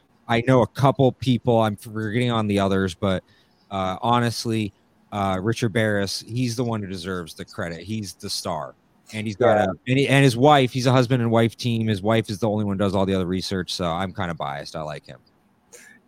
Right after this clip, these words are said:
Speaker 2: Yeah, nice. No, I, I, I assumed there was probably a way to do scientifically accurate polling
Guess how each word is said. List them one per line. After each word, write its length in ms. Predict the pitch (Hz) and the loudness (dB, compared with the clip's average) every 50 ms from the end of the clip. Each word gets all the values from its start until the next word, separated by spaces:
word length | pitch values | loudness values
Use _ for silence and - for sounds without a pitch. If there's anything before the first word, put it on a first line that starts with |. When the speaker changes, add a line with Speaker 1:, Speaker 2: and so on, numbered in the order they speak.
| _ _ | _ _
Speaker 2:
Yeah, 140 | - 110 107 | 0 0 2
nice. 420 | 107 110 113 117 107 - - - - - | 4 4 4 4 4 2 0 -2 0 4
No, 220 | 147 156 190 185 | 8 8 10 10
I, 180 | 156 143 147 147 | 10 8 8 8
I, 160 | 151 147 143 151 156 | 8 8 6 8 8
I 60 | 143 143 | 8 6
assumed 540 | 147 135 - - - 202 254 285 294 277 202 | 6 6 4 2 4 6 6 6 6 4 2
there 280 | 147 151 156 151 143 127 | 4 6 8 8 8 8
was 540 | 131 127 131 139 151 151 151 156 - - _ | 6 6 6 6 6 4 2 -2 -4 -8 _
probably 480 | - - 123 127 135 135 127 143 143 | -2 0 2 2 2 2 2 2 2
a 80 | 139 131 | 2 4
way 320 | 131 139 139 143 143 160 | 4 6 6 6 4 4
to 120 | 151 - 131 | 0 -2 -8
do 220 | 120 123 123 127 | -4 -2 0 0
scientifically 960 | 123 - - 123 120 120 123 120 - 120 117 120 123 - _ 127 120 120 117 | 0 2 2 2 4 2 2 0 -2 -4 -2 -4 -6 -4 _ 0 2 2 2
accurate 540 | - 117 113 117 120 - - 120 113 110 - | 2 2 2 2 2 2 2 2 2 2 0
polling 560 | - - 117 117 120 120 123 123 120 120 117 | -2 0 0 2 2 2 0 0 0 -2 -6